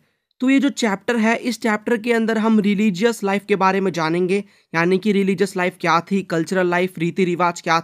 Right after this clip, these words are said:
थे। तो हड़प्पन सिविलाइजेशन के एंड होने के बाद कैसे रिलीजियस लाइफ स्टार्ट होती है, ऋग्वेदा के अंदर काफ़ी सारे हाइम्स लिखे जाते हैं,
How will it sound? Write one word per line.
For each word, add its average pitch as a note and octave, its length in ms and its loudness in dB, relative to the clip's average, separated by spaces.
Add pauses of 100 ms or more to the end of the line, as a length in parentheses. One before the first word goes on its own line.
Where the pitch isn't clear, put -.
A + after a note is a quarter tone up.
थे। F#3+ 100 2 (560)
तो C4 80 4
हड़प्पन B3 420 2
सिविलाइजेशन A#3+ 580 0
के B3 180 -4
एंड G#3+ 220 0
होने G#3+ 220 2
के G#3+ 140 -2
बाद E3+ 320 0 (440)
कैसे G#3+ 340 0
रिलीजियस A3+ 460 0
लाइफ G#3+ 160 0
स्टार्ट F#3 340 0
होती F3 280 -2
है, G3+ 180 -2 (340)
ऋग्वेदा G#3+ 580 2
के A3+ 140 0
अंदर G#3+ 320 2
काफ़ी G3+ 300 0
सारे G#3 200 -2
हाइम्स F#3+ 360 -2
लिखे G3 200 -2
जाते E3+ 340 0
हैं, F#3 220 -2